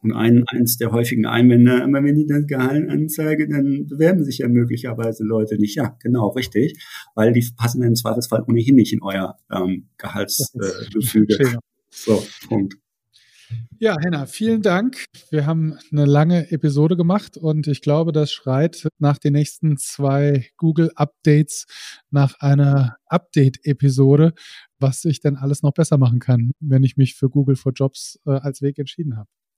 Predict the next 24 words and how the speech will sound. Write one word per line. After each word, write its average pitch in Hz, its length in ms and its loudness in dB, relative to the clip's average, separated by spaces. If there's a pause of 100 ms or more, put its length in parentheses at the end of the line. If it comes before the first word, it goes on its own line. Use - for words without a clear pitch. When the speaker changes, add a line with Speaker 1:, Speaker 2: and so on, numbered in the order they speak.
(560)
Speaker 2:
Vielen 175 280 2
Dank, 170 360 2 (260)
Henna, 196 200 2
Speaker 1:
Sehr 131 160 4
Speaker 2:
dass 165 160 4
du 165 40 2
Speaker 1:
gerne. 123 260 4
Speaker 2:
dabei 156 260 -2
warst. 233 380 -6 (1120)
Und, 175 420 0
ähm, 170 380 2
wenn 170 160 0
ihr 185 360 2
eine 175 80 -2
Zusammenfassung 175 920 -2
der 143 200 0
heutigen 151 280 2
Episode 147 640 2 (140)
als 143 220 -6
Checkliste 156 760 0 (180)
gerne 131 480 0
nachlesen, 143 680 0
abhaken 143 520 -2
möchtet, 139 420 0